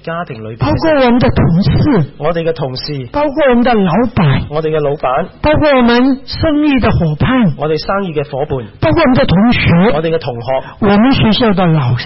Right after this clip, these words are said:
Speaker 1: 我哋學校嘅老師。
Speaker 2: 我們的鄰舍。
Speaker 1: 我哋嘅鄰舍。
Speaker 2: 甚至也包括教會的某一個人。
Speaker 1: 甚至係教會裏邊嘅某一個人。
Speaker 2: 那个你意見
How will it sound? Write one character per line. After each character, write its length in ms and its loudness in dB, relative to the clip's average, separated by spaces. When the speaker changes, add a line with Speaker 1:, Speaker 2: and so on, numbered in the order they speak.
Speaker 1:
我 100 2
哋 60 2
學 180 -2
校 140 -4
嘅 100 -2
老 120 -2
師。 380 -6
Speaker 2:
我 80 -2
們 180 4
的 80 4
鄰 320 4
舍。 120 -2
Speaker 1:
我 100 -4
哋 80 -2
嘅 100 -2
鄰 260 -4
舍。 440 -6
Speaker 2:
甚 260 -6
至 120 -6
也 220 2
包 120 2
括 180 0
教 200 -2
會 140 2
的 120 2
某 160 4
一 240 2
個 120 0
人。 360 0
Speaker 1:
甚 240 -6
至 120 -10
係 100 -2
教 200 -4
會 80 -4
裏 80 -2
邊 160 -6
嘅 100 -6
某 160 -8
一 40 -8
個 100 -8
人。 180 -10
Speaker 2:
那 260 2
个 260 2
你 220 2
意 160 2
見 400 2